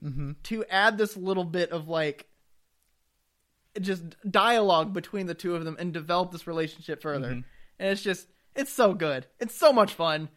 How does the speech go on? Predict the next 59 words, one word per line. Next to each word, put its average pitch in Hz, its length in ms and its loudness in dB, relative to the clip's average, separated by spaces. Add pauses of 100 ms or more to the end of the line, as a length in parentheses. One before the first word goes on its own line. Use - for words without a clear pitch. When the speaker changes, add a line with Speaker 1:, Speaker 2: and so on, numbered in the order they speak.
(120)
Speaker 2:
And 220 100 0
I 220 100 6
can't 208 160 0
wait 180 140 0
to 180 60 -12
go 170 120 0
back 160 200 0
and 156 80 -12
play 151 200 -2
it. 151 140 -6
I 254 80 6
don't 254 100 4
have 220 120 4
any 208 120 -2
homework 190 300 -2
due 196 140 0
until 190 260 -2
Wednesday, 190 480 0
and 175 100 -4
I'm 208 120 2
gonna 196 120 -2
play 185 180 -2
the 156 120 -6
fuck 214 480 -2
out 175 140 0
of 156 80 -6
it - 80 -18
for 170 60 -12
the 165 60 -6
next 156 220 -6
two 160 100 -8
days. 135 380 -8
Speaker 1:
Yes, 110 180 -10
sir. 113 280 -10
Speaker 2:
And 170 120 -4
then 175 60 -2
I'm 170 80 0
gonna 165 120 -6
do 156 160 -4
all 247 200 6
of 233 60 4
my 220 120 4
homework 185 380 0
Tuesday 175 300 -4
night, 151 340 -4 (720)
and 196 100 4
Speaker 1:
It'll 196 40 4
be - 20 -2
Speaker 2:
then 196 120 0
Speaker 1:
great. 180 60 -4
Speaker 2:
continue 185 400 0
to 180 100 -2
do 170 180 0
it 156 100 0
for 165 140 -4
another 147 340 -4 (800)
three 294 180 -6
days. - 300 -14 (640)
<laughs> 214 60 -10